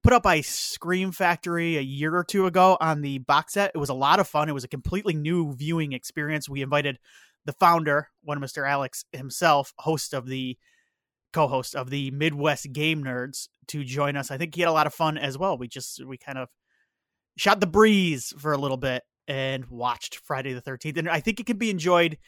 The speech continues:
even if you don't wanna sync up the commentary, if you wanna just listen to us kind of riff for a little bit. We also recorded a Tiny Terror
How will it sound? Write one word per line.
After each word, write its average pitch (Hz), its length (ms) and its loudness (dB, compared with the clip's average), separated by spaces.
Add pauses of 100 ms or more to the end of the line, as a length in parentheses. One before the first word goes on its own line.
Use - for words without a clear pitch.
(300)
even 180 220 0
if 175 100 -2
you 170 60 -4
don't 160 160 0
wanna 151 160 0
sync 156 320 -6
up 139 240 -2
the 120 120 -12
commentary, 123 800 -6
if 120 100 -18
you 139 80 -10
wanna 135 160 -6
just 131 220 -10
listen 135 260 -8
to 127 160 -8
us 123 160 -8
kind 127 160 -8
of 123 60 -12
riff 131 180 -6
for 131 200 -6
a 127 60 -4
little 131 140 -6
bit. 139 140 -6
We 135 100 -6
also 135 220 -6
recorded 139 440 -6
a 123 60 -10
Tiny 131 280 -10
Terror 185 440 4